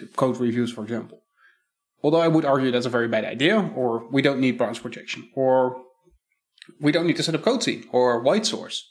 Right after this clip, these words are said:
Uh, like, white source is one of those security dependency checking tools, or "We don't need code cough setup," or whatever. So it is one of those places where you,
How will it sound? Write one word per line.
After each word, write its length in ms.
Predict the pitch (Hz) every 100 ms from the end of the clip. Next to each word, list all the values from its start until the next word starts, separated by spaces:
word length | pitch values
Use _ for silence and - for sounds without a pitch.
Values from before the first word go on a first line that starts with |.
| _ _ _ _ _ _ _ -
Uh, 240 | 131 123
like, 200 | 120 117
white 160 | 135 135
source 160 | 131 127
is 80 |
one 120 | 127 127
of 60 |
those 140 | 120 120
security 420 | - 131 120 117
dependency 420 | 113 123 120 120
checking 300 | 113 117 120
tools, 260 | 120 113 113
or 320 | 127 123 123
"We 140 | 131
don't 180 | 147 151
need 140 | 147
code 240 | 143 170 170
cough 200 | 120 -
setup," 340 | 113 110 -
or 160 | 123 123
whatever. 420 | 139 165 123 - _ _ _ _ _ _ - - _ _
So 600 | - 139 135 135 135 - - _
it 160 | - 147
is 580 | 151 147 139 139 - - - 120
one 140 | 151
of 60 | 143
those 140 | 139
places 320 | 139 139 143 135
where 120 | 127
you, 260 | 127 123